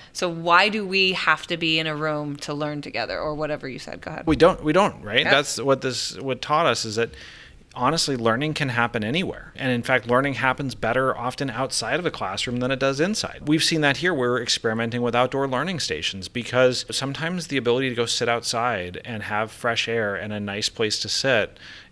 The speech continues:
Speaker 2: stimulates your thought processes. Sometimes you want a dark room that ha-, just has a nice keyboard and a s-, big screen, and that's fine too.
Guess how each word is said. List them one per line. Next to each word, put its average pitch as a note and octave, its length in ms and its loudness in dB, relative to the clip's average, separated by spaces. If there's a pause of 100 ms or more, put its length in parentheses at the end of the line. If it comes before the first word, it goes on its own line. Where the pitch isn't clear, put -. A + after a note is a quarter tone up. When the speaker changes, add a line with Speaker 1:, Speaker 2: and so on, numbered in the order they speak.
(140)
Speaker 2:
stimulates D3 640 0
your D3 80 -2
thought - 320 0
processes. - 800 -10 (140)
Sometimes G2+ 480 -4
you A2 60 -2
want A2+ 140 0
a A#2 40 -2
dark G#2 340 -4
room A#2+ 280 -2
that A2+ 120 2
ha-, F#2 120 -4
just - 200 -4
has G#2 160 0
a G2+ 60 -4
nice G#2+ 200 0
keyboard A2 480 2
and G#2 120 2
a - 20 -4
s-, F2+ 80 -6
big A2+ 300 -2
screen, A2+ 360 0
and A#2 80 2
that's A2 280 -2
fine A#2+ 320 0
too. C#3+ 320 0